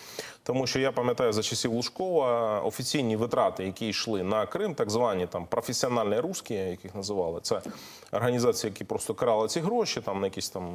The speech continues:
вечори, там, Пушкіна, інше, значить, щорічний бюджет складав, уявіть собі, понад двадцять мільйонів доларів для Крима, да? А з дві тисячі восьмого року, після війни з Грузією, почалася вже і військовий компонент цієї підготовки.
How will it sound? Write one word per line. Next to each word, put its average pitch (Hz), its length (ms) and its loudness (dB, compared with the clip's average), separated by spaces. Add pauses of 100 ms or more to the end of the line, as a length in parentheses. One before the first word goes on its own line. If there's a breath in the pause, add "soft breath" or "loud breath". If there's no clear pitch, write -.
(320)
вечори, 110 420 0
там, 95 220 -2
Пушкіна, 123 420 0
інше, 147 320 -2
значить, 104 260 -2
щорічний 143 400 -2
бюджет 139 300 -2 (560 loud breath)
складав, 120 520 2
уявіть 113 260 2
собі, 92 260 -2
понад 143 380 0
двадцять 131 400 0
мільйонів 120 360 2
доларів 82 560 0
для 104 180 0
Крима, 92 460 -2
да? 131 200 -4 (460 loud breath)
А 107 140 2
з 107 40 -4
дві 135 120 0
тисячі 190 260 -2
восьмого 170 300 0
року, 202 240 -2
після 147 300 0
війни 143 200 4
з 120 60 2
Грузією, 190 340 0
почалася 151 500 2
вже 123 220 2 (100)
і 151 100 0
військовий 135 580 2
компонент 92 580 0
цієї 92 180 -4
підготовки. 95 520 -8